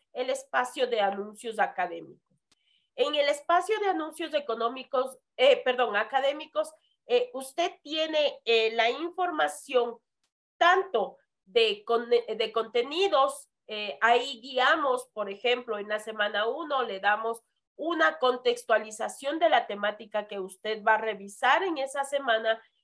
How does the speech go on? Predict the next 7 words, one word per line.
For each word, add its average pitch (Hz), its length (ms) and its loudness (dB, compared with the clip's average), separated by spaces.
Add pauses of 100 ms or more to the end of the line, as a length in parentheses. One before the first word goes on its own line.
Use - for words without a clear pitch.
(240)
le 269 180 2
damos 262 460 2
pautas, 339 500 4
le 226 100 -2
damos 226 360 -2
información 226 760 -4
adicional 269 720 0